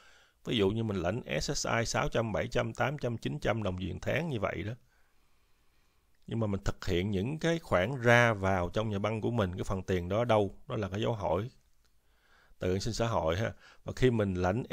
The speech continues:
S S I thì có những cuộc, ờ, phỏng vấn theo thời gian để xem coi mình còn đáp ứng được điều kiện để mà tiếp tục lãnh S S I hay không.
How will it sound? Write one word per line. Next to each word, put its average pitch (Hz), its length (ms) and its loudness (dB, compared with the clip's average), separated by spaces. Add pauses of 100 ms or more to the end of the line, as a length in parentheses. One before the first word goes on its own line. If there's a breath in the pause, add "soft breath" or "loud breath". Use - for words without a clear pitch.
(100)
S 156 80 -2
S - 140 -2
I 117 240 4
thì 101 100 -2
có 123 120 0
những 113 280 -4 (100)
cuộc, 95 200 6 (720 soft breath)
ờ, 87 440 0
phỏng 101 280 4
vấn 165 240 2 (1200)
theo 117 180 4
thời 95 260 2
gian 117 320 0 (840 soft breath)
để 110 200 2
xem 120 260 2
coi 113 100 -2
mình 98 200 -2
còn 87 240 -4
đáp 107 180 2
ứng 156 240 -4
được 104 160 0
điều 90 180 -2
kiện 87 460 -4
để 87 320 0
mà 104 240 -2
tiếp 131 160 -6
tục 95 160 -2
lãnh 117 300 -2
S 135 100 -6
S - 20 -4
I 110 140 0
hay 104 120 -4
không. 101 380 -2